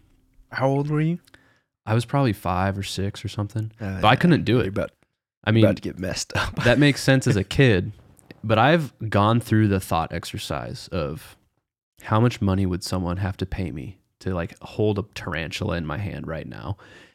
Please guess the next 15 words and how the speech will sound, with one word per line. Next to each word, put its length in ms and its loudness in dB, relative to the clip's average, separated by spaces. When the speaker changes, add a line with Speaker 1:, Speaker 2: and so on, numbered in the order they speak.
Speaker 2:
And 140 2
honestly, 480 2
dude, 340 2
I 160 0
think 280 -2
there's 180 0
no 220 -2
amount 260 -6
of 80 -10
money 260 -8
that 140 -8
someone 240 -4
could 160 -6
give 180 -12
me. 160 -16